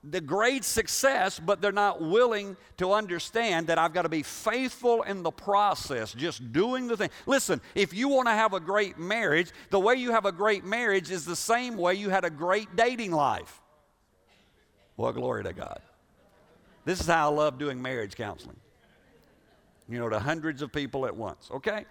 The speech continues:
But, but it's, I figure we can all use our time wisely. All right, it, it's, it's just being faithful. It's just doing those things that you did to get 'em. Right?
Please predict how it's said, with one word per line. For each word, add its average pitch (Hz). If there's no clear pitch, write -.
But, 180
but 196
it's, 190
I -
figure 127
we 120
can 117
all 131
use 131
our 123
time 135
wisely. 101
All -
right, 175
it, 202
it's, -
it's 190
just 202
being 185
faithful. 202
It's 147
just 156
doing 190
those 208
things 160
that 156
you 147
did 170
to 190
get 226
'em. 208
Right? 175